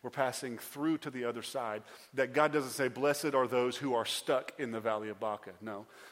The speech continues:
Blessed are those who are passing through the valley of Baca, and there's a weightiness to it. There's a weight. And if you've ever had to carry a weight, you know what I'm talking about. I really don't even have to describe it. The weight of your marriage, the weight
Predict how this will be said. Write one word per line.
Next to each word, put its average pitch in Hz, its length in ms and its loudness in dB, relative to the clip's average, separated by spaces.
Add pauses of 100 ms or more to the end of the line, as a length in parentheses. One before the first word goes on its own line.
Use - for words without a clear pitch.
(140)
Blessed 135 280 0
are 131 100 2
those 117 220 0
who 123 200 -4
are 107 100 -2
passing 117 500 -6
through 120 540 -6 (320)
the 123 80 -6
valley 113 320 -2
of 107 100 -6
Baca, 117 400 0
and 117 120 -6
there's 110 140 -8
a 110 60 -6
weightiness 107 720 -6
to 101 200 -10
it. - 80 -16 (640)
There's 101 120 -18
a 90 300 -18
weight. 120 280 -2 (1080)
And 110 100 -6
if 107 120 -10
you've 113 140 -8
ever 123 300 4
had 123 240 0
to 104 80 -6
carry 123 440 -2
a 101 60 -4
weight, 113 320 -2
you 131 120 -4
know 117 160 -2
what 123 120 0
I'm 101 100 -6
talking 127 300 -4
about. 95 220 -6
I 92 40 -6
really 123 220 -4
don't 110 160 -6
even 104 140 -10
have 110 220 -6
to 98 100 -18
describe 107 540 -8
it. 101 80 -14 (100)
The 110 80 -6
weight 117 460 -4 (440)
of 113 160 -6
your 110 80 -6
marriage, 107 400 -6
the 110 80 -6
weight 117 380 -4